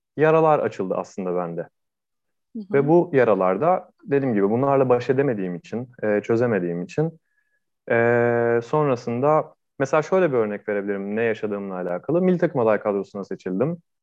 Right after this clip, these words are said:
Speaker 1: E, İspanya'ya gidecektik. Son kişi olarak aday kadrodan çıkarıldım.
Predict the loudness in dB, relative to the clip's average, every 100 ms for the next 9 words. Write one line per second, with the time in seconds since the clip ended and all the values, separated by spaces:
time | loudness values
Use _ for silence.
0 | _ _ _ 0 2 4 4 4 2 0
1 | -2 0 2 0 -2 -4 -6 -8 -12 -16
2 | _ _ _ -4 0 0 0 2 4 4
3 | 2 2 2 2 0 -2 -4 -8 -16 _
4 | _ -6 -4 -4 -8